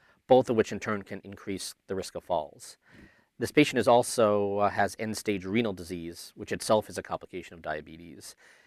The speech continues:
Uh, and she undergoes dialysis, which means there are large shifts in her volume status,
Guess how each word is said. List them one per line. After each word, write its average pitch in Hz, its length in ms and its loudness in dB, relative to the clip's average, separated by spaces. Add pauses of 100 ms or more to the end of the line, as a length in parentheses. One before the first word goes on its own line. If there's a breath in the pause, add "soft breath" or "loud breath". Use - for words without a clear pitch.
(280 soft breath)
Uh, 113 40 -4
and 104 220 -4
she 127 120 2
undergoes 104 360 2
dialysis, 107 880 4
which 117 200 -8
means 104 220 -6
there 104 160 -2
are 98 40 -4
large 98 320 0
shifts - 380 -2
in 98 80 -8
her 95 120 -8
volume 117 380 -2
status, 117 640 2